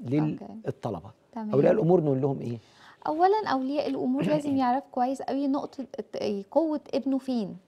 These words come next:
Speaker 2: مم.
Speaker 1: يعني قوة ابني فين؟ ممكن ابني يكون في الرياضة هايل قوي، أو في، في الألعاب البدنية هايل قوي، أو في الأشياء الحرفية هايل قوي، لكنه مش، مش هيكون شاطر في الطب مثلًا.
Speaker 2: مم.
Speaker 1: فإحنا أهم نقطة إن أنا أبقى عارف إمكانيات ابني فين، وما أظلمهوش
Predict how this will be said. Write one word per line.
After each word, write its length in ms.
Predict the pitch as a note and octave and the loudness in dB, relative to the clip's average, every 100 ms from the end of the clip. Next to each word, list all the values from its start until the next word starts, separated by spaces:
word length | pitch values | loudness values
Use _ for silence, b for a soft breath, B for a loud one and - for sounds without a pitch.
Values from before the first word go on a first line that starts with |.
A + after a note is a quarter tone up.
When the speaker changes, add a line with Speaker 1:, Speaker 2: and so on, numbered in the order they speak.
| - | -14
Speaker 2:
مم. 80 | C3 | -6
Speaker 1:
يعني 220 | F#3+ G#3+ | -2 -2
قوة 320 | A3 D#4+ E4 - | -4 -4 -2 -2
ابني 280 | C4+ C4 A#3+ | -2 0 0
فين؟ 300 | A3 G3+ F#3+ | 0 -4 -2
ممكن 240 | C4 G4+ - | -4 -2 -2
ابني 220 | E4+ F4 | -2 -4
يكون 600 | D4 D#4 D#4+ D#4 C#4 B3 | -4 -2 -2 0 0 0
في 120 | A#3 C4+ | 0 -2
الرياضة 360 | A#3 B3+ C#4 | 0 0 0
هايل 480 | C4+ D4+ E4+ D#4 A#3 - | 0 2 2 2 2 2
قوي، 280 | C4+ A#3 | 2 2
أو 280 | - - G#3+ | -2 -2 -2
في، 280 | G3+ A3 G#3 | -2 -2 -2
في 260 | G#3 G#3 G3+ | 0 0 2
الألعاب 480 | G3+ - G3 A#3 | 0 -2 0 0
البدنية 460 | B3+ G#3+ G3+ G#3+ A#3+ B3 | -2 -4 -2 -2 -2 0
هايل 260 | A#3 B3 G#3 | 0 0 -2
قوي، 280 | - G#3 F3 B B B - | 0 -2 -4 B B B 2
أو 80 | A3 | 2
في 140 | C4 | 2
الأشياء 400 | B3 - - C4 | 0 0 2 2
الحرفية 500 | C4+ B3 A3 C4+ C4+ | 2 2 0 2 2
هايل 440 | B3+ C4+ C#4 B3 | 4 4 4 2
قوي، 260 | - A3+ G#3 | 2 2 2
لكنه 440 | A#3 C4+ G#4 A4 G4+ | -2 -2 -2 -2 -2
مش، 240 | F4+ - | -4 0
مش 380 | F#4 F4+ E4 - | 2 2 0 -4
هيكون 300 | D#4+ D#4 G4 | -4 -2 -2
شاطر 260 | F#4+ G4 F#4+ | 0 0 0
في 100 | D4 | -2
الطب 360 | - - C4+ | 2 2 4
مثلًا. 420 | A#3 C#4 C#4 D#3 E3+ - | -2 -2 -2 -8 -8 -10
Speaker 2:
مم. 200 | A#2+ A#2 | -8 -2
Speaker 1:
فإحنا 280 | - - E4+ | 2 2 2
أهم 640 | D4+ - B3 C4 G#4 G4 D4 | -2 -2 -4 -4 -2 -2 0
نقطة 380 | - - D#4+ | -2 0 0
إن 120 | A#3 C4 | 2 0
أنا 140 | D4 | 0
أبقى 180 | - - | -2 -2
عارف 280 | C#4 E4+ - | 0 0 -2
إمكانيات 720 | A#3+ A3+ A3+ G#3 A3 C#4 B3+ | -2 0 0 0 0 0 -2
ابني 240 | B3+ A#3+ | 0 -2
فين، 240 | - C4+ | 0 0
وما 180 | C4 A#3 | 2 2
أظلمهوش 760 | A#3+ A3 A3+ A3 A#3 C4 C#4 | 0 0 0 0 2 2 0